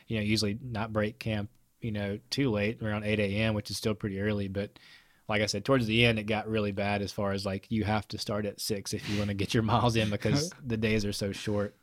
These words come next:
Speaker 2: Yeah, dude, I didn't even think about that. That's crazy.
Speaker 1: Um, another thing that,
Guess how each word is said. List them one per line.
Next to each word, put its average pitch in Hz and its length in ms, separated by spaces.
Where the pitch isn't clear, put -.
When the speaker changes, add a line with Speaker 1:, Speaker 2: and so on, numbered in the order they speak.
Speaker 2:
Yeah, 90 300
dude, 92 200
I 85 80
didn't 98 100
even 90 120
think 98 180
about 80 220
that. 85 100
That's 87 160
crazy. 90 360
Speaker 1:
Um, 113 240
another 143 260
thing 135 320
that, 117 220